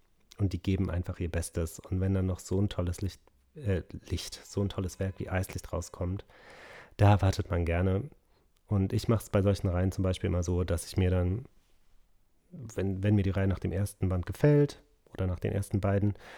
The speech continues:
dann lasse ich die einfach stehen, kauf immer weiter, so lange bis sie abgeschlossen sind und lese es dann in einem Rutsch. Davon haben, glaub ich, alle Beteiligten am meisten etwas. Und auch prinzipiell ist mir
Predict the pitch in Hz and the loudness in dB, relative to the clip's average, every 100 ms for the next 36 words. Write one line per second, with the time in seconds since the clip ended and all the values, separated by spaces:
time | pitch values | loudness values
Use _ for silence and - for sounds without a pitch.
0 | - 104 101 104 - - 95 85 98 - | -2 4 4 4 0 -2 -2 -2 -6 4
1 | 127 127 127 104 - 101 92 98 98 104 | 6 6 4 -2 -2 0 0 2 2 2
2 | 104 95 92 90 92 - 82 - - - | 2 2 0 0 -2 -6 -6 -4 -4 -2
3 | 90 87 92 90 87 90 90 - 87 87 | -2 -2 0 0 0 -2 -4 -4 -2 -2
4 | 85 87 90 87 - - _ _ _ _ | -2 -4 -4 -6 -6 -10 _ _ _ _
5 | _ - 90 90 87 92 87 90 - 90 | _ -10 -6 -4 -4 -2 -2 -2 -4 -6
6 | - - 92 87 - - 85 82 - 90 | -6 -8 -8 -6 -8 -8 -6 -6 -4 -4
7 | 87 98 _ _ - 92 82 80 82 - | -4 -6 _ _ -8 -6 -4 -6 -8 -10
8 | - 85 85 - - - - _ _ - | -8 -8 -8 -10 -12 -12 -20 _ _ -20
9 | _ _ _ _ _ _ _ _ _ _ | _ _ _ _ _ _ _ _ _ _
10 | - 95 - 98 101 - 101 113 - 92 | -2 -2 2 0 0 0 2 2 2 2
11 | 92 92 98 | 2 2 -2